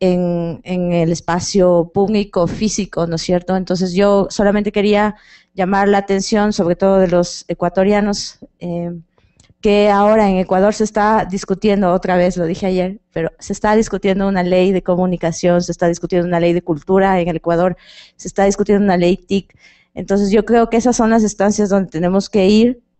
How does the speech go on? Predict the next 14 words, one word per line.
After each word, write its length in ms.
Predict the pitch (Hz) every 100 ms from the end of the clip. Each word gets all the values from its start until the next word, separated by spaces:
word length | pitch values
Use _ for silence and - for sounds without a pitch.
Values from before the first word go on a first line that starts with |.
| _
y 120 | 185
donde 260 | 170 170 165
tenemos 320 | 185 185 190
que 80 | 196
estar 560 | 196 - 202 208 220 -
y, 720 | 190 180 180 180 175 175 151
y, 460 | - 185 180 175 -
y 120 | -
no 140 | 185 185
ser 260 | - 185 180
uno 240 | 214 208
para 180 | 196 160
correr 340 | 180 180 185
peligros 600 | - 180 220 220 226 240